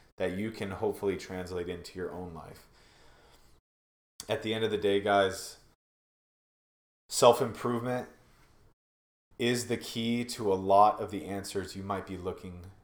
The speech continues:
for in your life. And a lot of the time it's hard to structure what that even means or structure it into your own operating rhythm in your own life, just based on whatever you might be having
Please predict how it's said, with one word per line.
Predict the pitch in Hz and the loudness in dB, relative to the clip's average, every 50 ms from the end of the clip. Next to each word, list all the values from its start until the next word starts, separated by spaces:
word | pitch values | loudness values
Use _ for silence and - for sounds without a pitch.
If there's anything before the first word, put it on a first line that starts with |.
| _ _ - | _ _ -20
for | - - - 104 101 98 95 90 87 87 87 - - | -20 -8 -4 0 2 2 2 2 0 -2 -6 -8 -10
in | 101 98 95 | -10 -8 -8
your | 92 90 87 87 85 | -6 -4 -4 -4 -2
life. | 80 82 80 76 - - - - - - _ _ _ _ _ _ _ _ _ _ _ _ _ _ | -2 -4 -4 -6 -8 -12 -18 -20 -20 -20 _ _ _ _ _ _ _ _ _ _ _ _ _ _
And | - 98 98 | -6 -2 2
a | 95 | 6
lot | 98 98 101 | 6 6 6
of | 101 | 6
the | 101 101 | 2 0
time | - - 107 101 101 95 | 0 0 0 0 2 0
it's | 90 - - | -4 -8 -8
hard | - - 101 98 98 90 | -2 2 4 4 4 2
to | 95 85 | -2 -6
structure | - - - - 104 95 - - - 98 92 90 87 87 87 - - | -8 -8 -2 -2 -2 -2 -2 -4 -4 -2 -2 0 0 -2 -4 -8 -12
what | 87 87 101 98 - | -4 -2 -2 -2 0
that | 104 98 92 | 0 -2 -2
even | 92 90 82 85 85 87 | -2 -6 -8 -10 -12 -10
means | 92 98 104 107 107 110 110 95 92 | -8 -8 -6 -6 -8 -8 -8 -8 -8
or | 82 | -8
structure | - - - 104 95 - - - 104 95 | -8 -4 -2 -2 -2 -2 -2 -2 -2 -2
it | 87 82 | -2 -4
into | 95 98 95 - - | -8 -10 -10 -10 -8
your | 90 87 - | -8 -8 -6
own | - 95 98 101 98 - | -4 -4 -6 -6 -4 -2
operating | 90 95 95 - - 104 101 98 98 98 95 95 95 92 - - - - - - - - - | 0 0 0 0 2 2 2 2 2 -2 -6 -8 -12 -14 -16 -20 -20 -20 -20 -20 -20 -16 -6
rhythm | 87 98 104 104 101 107 107 101 | 0 2 2 4 2 0 -2 -4
in | 95 87 87 | -6 -6 -8
your | 87 85 | -8 -6
own | 85 92 95 92 87 | -4 -4 -6 -4 -4
life, | 87 87 90 98 101 101 - - - | -2 0 0 0 -2 -6 -10 -16 -16
just | - - - - | -14 -14 -10 -8
based | 92 92 90 - - 90 | -6 -6 -6 -8 -8 -8
on | 87 87 85 85 85 85 | -6 -6 -6 -6 -6 -6
whatever | 82 87 95 95 90 90 | -4 -2 -2 -2 -2 -4
you | 90 90 | -6 -4
might | 92 92 92 92 | -4 -4 -4 -6
be | - 85 85 85 | -8 -14 -14 -10
having | - 90 90 90 90 90 90 90 90 | -4 -2 -2 0 -2 -4 -6 -10 -12